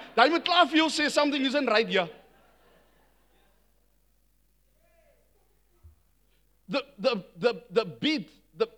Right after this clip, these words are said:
beat, it is amazing. I must, I, I cannot lie. It makes your body move in certain ways. You will start to enjoy it. You'll start to say, "My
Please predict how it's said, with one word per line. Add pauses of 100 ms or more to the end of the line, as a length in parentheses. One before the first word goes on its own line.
(140)
beat,
it
is
amazing.
I
must,
I, (100)
I
cannot
lie. (1300)
It
makes
your
body
move (1300)
in
certain
ways. (1200)
You
will
start
to
enjoy
it. (1600)
You'll
start
to
say,
"My